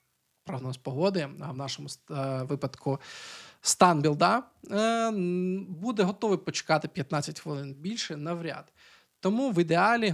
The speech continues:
ваші тести повинні виконуватись у наступному порядку. Девелопер робить коміт, публікує його, запускається білд на сі ай, е, запускаються тести і отримується результат тестування.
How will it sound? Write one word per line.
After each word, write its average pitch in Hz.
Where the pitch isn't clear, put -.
ваші 170
тести 175
повинні 143
виконуватись 139
у 143
наступному 135
порядку. 151
Девелопер 143
робить 139
коміт, 190
публікує 156
його, 147
запускається 143
білд 165
на 147
сі -
ай, 208
е, 165
запускаються 131
тести 175
і 196
отримується 160
результат 135
тестування. 147